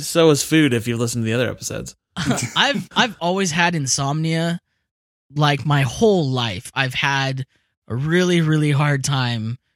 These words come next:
Speaker 2: getting to sleep and staying asleep. And that was all fine and good until I hit a point in my twenties. I, I'm, like, twenty-five, where, where my body was like,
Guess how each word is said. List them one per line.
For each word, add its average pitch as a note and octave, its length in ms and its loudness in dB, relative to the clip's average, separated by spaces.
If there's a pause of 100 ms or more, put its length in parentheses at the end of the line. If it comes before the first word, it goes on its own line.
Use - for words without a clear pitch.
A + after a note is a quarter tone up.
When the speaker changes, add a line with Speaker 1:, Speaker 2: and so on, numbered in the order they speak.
(160)
Speaker 2:
getting D3 220 2
to C#3+ 80 2
sleep C#3 320 0
and B2+ 140 -2
staying B2 400 -4
asleep. A2 500 -6 (540)
And G3 600 4 (340)
that B3 160 2
was C#4 140 2
all B3+ 140 2
fine G#3 320 2
and D#3+ 160 0
good D#3+ 300 2
until D#3+ 280 0
I D#3 100 2
hit F3 260 2
a E3+ 60 2
point E3 520 -2 (140)
in D#3 180 0
my C#3+ 240 0
twenties. E3 680 -2
I, C#3+ 140 -2 (120)
I'm, F#3+ 180 -4
like, G3+ 240 -2
twenty-five, E3 840 -4 (580)
where, D3 760 2 (500)
where D#3+ 160 0
my D#3 140 2
body E3 360 2
was C#3+ 200 0
like, A#2 360 -4